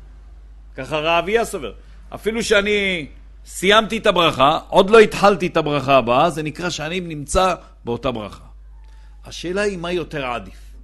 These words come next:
מה יותר עדיף לעשות? הפסק קטן, שימו לב מה אני מדבר כי יש לי בזה חשבון.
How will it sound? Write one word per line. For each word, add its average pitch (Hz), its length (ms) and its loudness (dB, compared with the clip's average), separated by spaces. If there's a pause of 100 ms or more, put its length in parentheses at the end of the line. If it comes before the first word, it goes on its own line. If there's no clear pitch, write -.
(500)
מה 185 200 -4
יותר 226 320 2
עדיף 185 260 -2
לעשות? 139 460 -8
הפסק 196 520 -2
קטן, 139 560 0 (1080)
שימו 185 240 -4
לב 190 140 0
מה 175 160 -4
אני 175 100 -4
מדבר 160 420 -4
כי 143 400 -14
יש 143 180 -14
לי 139 60 -12
בזה 127 240 -12 (120)
חשבון. 113 340 -14